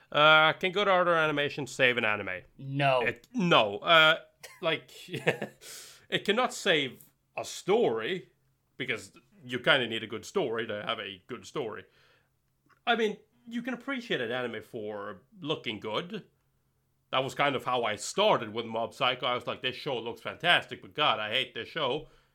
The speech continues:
Speaker 1: And then after episode three, I was, "This show is freaking amazing, and it looks great." Uh, <laughs> but, right, so I will say for myself,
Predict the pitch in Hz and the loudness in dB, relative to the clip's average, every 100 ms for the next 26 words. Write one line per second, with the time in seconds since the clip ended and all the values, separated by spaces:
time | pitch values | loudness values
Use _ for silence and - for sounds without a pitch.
0 | - 107 95 95 104 101 110 143 - 151 | -14 -12 -10 -8 -6 -6 -6 -8 -8 -6
1 | - 175 - - 175 151 117 107 - 135 | -2 -2 -2 -2 -4 -2 -4 -4 -6 -6
2 | - 101 92 135 143 - 110 101 101 113 | -6 -12 -10 -8 -8 -8 -14 -12 -12 -10
3 | 110 - 110 107 120 135 _ _ _ - | -12 -12 -8 -6 -6 -10 _ _ _ -10
4 | 127 135 - - - - - - 151 - | -2 0 0 -4 -10 -16 -20 -20 -10 4
5 | 151 147 - _ _ _ - 180 175 175 | 6 4 0 _ _ _ -6 2 2 0
6 | - - 190 190 - _ _ _ _ _ | -16 -2 2 2 0 _ _ _ _ _
7 | _ _ _ _ _ _ _ _ - 214 | _ _ _ _ _ _ _ _ 2 4
8 | 254 277 269 - 180 - 170 139 - 139 | 6 4 0 0 -2 -2 0 0 0 0
9 | 139 170 - | 2 0 -6